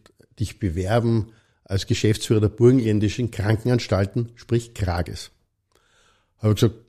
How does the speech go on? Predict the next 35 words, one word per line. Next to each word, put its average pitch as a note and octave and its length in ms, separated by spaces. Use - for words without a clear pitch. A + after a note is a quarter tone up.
„Ja, C#3+ 340
warum G#2 340
nicht?“ D3+ 340
Also G#2+ 460
was A2+ 240
Alternatives C3+ 640
hatte B2 200
sich - 160
<laughs> - 0
zu - 140
dem F3 120
Zeitpunkt D3 540
nicht B2 180
im A#2+ 120
Fokus. F#3 440
Hab A#2 80
ich - 0
gesagt, G#2+ 180
„Ich - 120
bewerbe A2 420
mich.“ B2+ 260
Und A#2+ 100
ich A2+ 60
wurde D3 180
dann C3 140
auch A#2 160
genommen D#3+ 420
und - 340
das D3+ 140
Burgenland D#3+ 480
aufgrund C#3+ 300
der A#2+ 80
Kleine C#3 400
des - 180
Bundeslandes, C#3+ 920